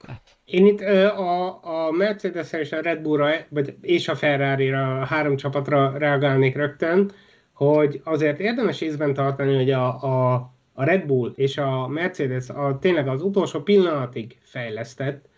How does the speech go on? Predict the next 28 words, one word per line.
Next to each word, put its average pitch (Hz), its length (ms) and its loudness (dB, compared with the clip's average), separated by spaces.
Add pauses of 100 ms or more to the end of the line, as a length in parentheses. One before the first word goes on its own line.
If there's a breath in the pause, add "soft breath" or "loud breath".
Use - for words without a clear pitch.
(240 soft breath)
és 147 140 -4
bár 160 220 2
a, 151 460 2
a 147 40 2
Ferrari 170 460 0
nem 160 360 -2 (340 soft breath)
deklarálta 143 840 -2
úgy, 135 260 2
mint 127 220 -2
a 123 60 -2
ház, 120 500 -4
hogy, 123 340 -6
hogy 123 180 -2
őket 135 360 0
csak 143 200 -4
kétezer-huszonkettő 131 1040 -2
érdekli, 143 640 2 (520 loud breath)
óriási 180 600 0
előnyük 160 400 -4
lehetett 139 400 -4
abban, 214 260 -4
hogy 240 100 -2
tényleg 156 380 -2
ők 233 240 0
elengedhették 170 760 0
a 151 60 -2
szezont, 175 400 -2
mert 160 260 -4